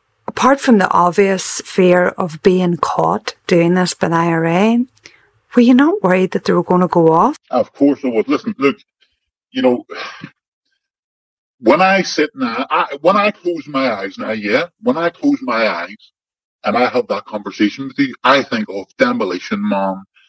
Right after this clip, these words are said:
Speaker 2: fucking basically, you know, um, a bomb disposal, fucking sort of, like,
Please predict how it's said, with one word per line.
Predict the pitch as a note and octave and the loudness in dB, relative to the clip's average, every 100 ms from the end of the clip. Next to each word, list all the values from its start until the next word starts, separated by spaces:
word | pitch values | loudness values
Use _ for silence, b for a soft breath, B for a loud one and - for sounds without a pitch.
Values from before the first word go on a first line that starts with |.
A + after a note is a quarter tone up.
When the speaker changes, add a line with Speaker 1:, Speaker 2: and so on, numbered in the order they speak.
| _ _ | _ _
Speaker 2:
fucking | - G#2+ A#2 G#2+ | -2 -2 -2 -2
basically, | G#2+ G#2+ - A2+ G#2 G#2 F#2+ G2 | -2 -4 -4 -8 -4 -2 -2 -6
you | G#2+ A2 | -2 0
know, | G#2+ G2+ G2 F#2+ | 2 2 2 0
um, | - A2 F#2 F2 F2 F2 E2+ _ _ _ _ _ _ - - | 0 2 2 -2 -8 -12 -14 _ _ _ _ _ _ -14 -8
a | A#2 | -4
bomb | B2 B2 B2 A#2+ | 2 4 4 2
disposal, | A#2 A2 - F#2+ F#2+ G2+ G#2 G2+ | -2 -4 0 0 0 0 -2 -2
fucking | - G#2+ G#2+ G2+ | -2 -2 -2 -6
sort | - G2 F#2 | -2 -2 -2
of, | F#2 | -2
like, | F#2 F#2 | -2 -2